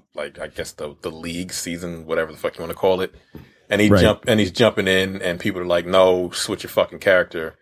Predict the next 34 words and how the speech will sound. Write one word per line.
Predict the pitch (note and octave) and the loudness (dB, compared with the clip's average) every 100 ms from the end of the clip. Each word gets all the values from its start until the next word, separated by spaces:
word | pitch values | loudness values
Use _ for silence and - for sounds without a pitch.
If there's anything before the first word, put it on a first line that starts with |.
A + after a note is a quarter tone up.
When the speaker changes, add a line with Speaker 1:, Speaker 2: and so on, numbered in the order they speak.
| _ _ _ _ _ _ _ _ - | _ _ _ _ _ _ _ _ -2
Speaker 1:
No, | G#2 F2+ D#2+ | 4 4 4
just | F2 F2 | -4 -8
switch. | - - A2 - - | -6 0 0 0 -4
We're | |
trying | F2 - E2+ | -2 0 0
to | |
win. | D#2+ F2+ E2+ D#2+ | -2 -2 -2 -4
We | E2 | -6
don't | F2 | -6
need | F2 E2+ | -4 -4
her | E2+ | -4
on | E2 | -6
offense." | E2 E2 - D#2 D2 - - _ _ _ _ _ _ | -4 -6 -6 -10 -10 -14 -16 _ _ _ _ _ _
I | C3+ | 0
can | - G2 | 0 -2
see | - A2+ | -2 4
that. | G#2 G#2+ | 6 4
And | F3 | 2
plus, | C#4 | 0
people | - G#3 | 2 2
are | D3+ | 2
fucking | D3 B2+ G2 | 4 2 2
assholes. | F#2 - E2 | -2 -6 -4
Like, | F#2+ D3+ | 0 2
I | G#3+ | 2
get | E3+ - | 0 2
pissed | B2+ G#2+ | 2 2
when | A2 | 0
people | F#2 G2 F2 | -4 -8 -6
pick | G2+ - | -6 -4
fucking | G#2+ F2+ F2+ E2+ | -6 -6 -8 -16
Widowmaker, | - F#2 F2 F2 D#2+ F2+ | -8 -4 -4 -4 -8 -8
but | F#2+ F2+ | -6 -4
then | - A#2 A#2 A2 | 0 2 0 -6